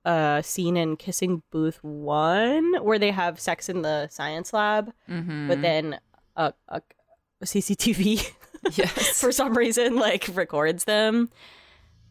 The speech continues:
Speaker 1: My question is, under what circumstances would you watch an accidental sex tape of yourself with your partner? <laughs> Jane's shaking her head.
Speaker 2: Never. I, I don't, that's sort of just not my th-, my thing, I guess.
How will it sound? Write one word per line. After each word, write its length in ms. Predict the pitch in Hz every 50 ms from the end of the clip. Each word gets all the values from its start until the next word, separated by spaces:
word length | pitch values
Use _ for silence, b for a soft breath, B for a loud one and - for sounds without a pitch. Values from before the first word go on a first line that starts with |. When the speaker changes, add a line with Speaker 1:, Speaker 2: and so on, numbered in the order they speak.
| _ -
Speaker 1:
My 200 | 214 220 233 233
question 260 | 285 294 302 - 339
is, 160 | 339 311 220 - -
under 280 | 226 262 302 311 294
what 260 | 269 254 277 320 370 -
circumstances 840 | - 285 269 262 277 262 247 - - 220 214 208 202 - 196 190
would 160 | 185 190 190 185
you 140 | 202 185
watch 320 | 175 170 165 170 170 - -
an 120 | 180 175 -
accidental 800 | - 175 175 175 - - - 196 175 170 165 180 170 180 170 170
sex 340 | - - 165 151 - - -
tape 260 | - 185 165 160 -
of 140 | - 160 156
yourself 580 | 160 160 165 - - 156 147 160 185 180 - -
with 100 | 196 175
your 140 | 180 185 175
partner? 500 | - 180 170 175 180 170 175 175 202 - - - _
<laughs> 140 | _ _ -
Jane's 220 | 208 196 202 -
shaking 280 | - 190 170 185 170 165
her 120 | 165 165
head. 280 | 175 156 151 - - - - -
Speaker 2:
Never. 720 | 185 180 170 175 196 214 233 202 165 139 - 156 160 - _ _ -
I, 300 | - 139 104 - 180 196
I 40 | 202
don't, 320 | 214 233 247 247 240 - - -
that's 300 | 196 208 214 226 226 -
sort 220 | - - 285 277 269
of 100 | 269 233 -
just 200 | 233 233 - -
not 180 | 220 208 - 185
my 140 | 180 165 156
th-, 180 | 156 - - - -
my 260 | 180 170 151 156 156
thing, 540 | - - - 208 240 262 254 202 160 135 139
I 80 | 147
guess. 720 | 147 - 156 180 220 208 160 151 165 180 175 - - -